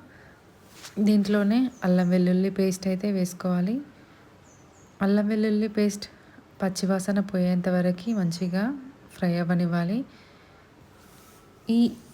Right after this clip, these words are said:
బోడ కాకరకాయని ఆ కాకరకాయ కూడా అంటారు.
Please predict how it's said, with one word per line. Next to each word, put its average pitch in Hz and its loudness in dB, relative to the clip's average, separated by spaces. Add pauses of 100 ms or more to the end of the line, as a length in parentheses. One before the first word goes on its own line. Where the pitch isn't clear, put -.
(180)
బోడ 208 4 (160)
కాకరకాయని 208 2 (140)
ఆ - 2 (140)
కాకరకాయ 190 2 (120)
కూడా 196 0
అంటారు. 190 -2